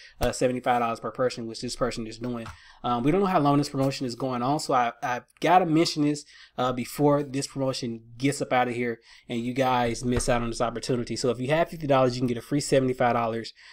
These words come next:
right now. I just had to mention that in this particular video, um, before, um, you know, before I let this, uh, before we go into detail with this other stuff. So,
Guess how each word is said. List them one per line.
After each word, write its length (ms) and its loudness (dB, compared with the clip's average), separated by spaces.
right 240 4
now. 240 2
I 60 0
just 200 -4
had 280 6
to 100 0
mention 320 0
that 220 -4
in 160 -2
this 140 -2
particular 340 -4
video, 460 0
um, 540 2
before, 680 4
um, 520 0
you 140 0
know, 240 0
before 220 6
I 40 10
let 160 0
this, 180 -4
uh, 200 -2
before 240 0
we 60 -2
go 120 -4
into 160 -8
detail 300 -2
with 80 -8
this 120 -8
other 160 -8
stuff. 220 -8
So, 240 -4